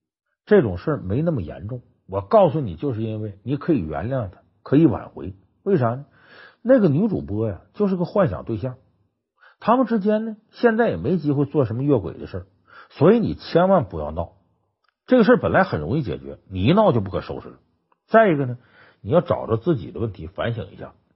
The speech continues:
是不是因为你也觉得生活很枯燥？哎，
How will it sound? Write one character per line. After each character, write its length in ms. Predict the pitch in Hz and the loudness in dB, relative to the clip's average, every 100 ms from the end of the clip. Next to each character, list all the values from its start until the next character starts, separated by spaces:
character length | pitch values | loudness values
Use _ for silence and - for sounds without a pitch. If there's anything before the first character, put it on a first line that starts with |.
| _ - - - | _ -20 -20 -8
是 160 | - | 0
不 60 | 226 | 2
是 120 | 202 | 4
因 180 | 196 196 | 4 2
为 160 | 202 147 | 2 0
你 140 | 98 | 0
也 180 | 170 196 | 0 2
觉 160 | 147 | 2
得 120 | 160 110 | 2 0
生 200 | 151 139 | -4 -4
活 80 | |
很 160 | 131 80 | -4 -8
枯 240 | - 110 | -10 -6
燥？ 280 | 107 117 - _ _ _ _ _ | -2 -2 -4 _ _ _ _ _
哎， 320 | - 117 131 | -4 0 0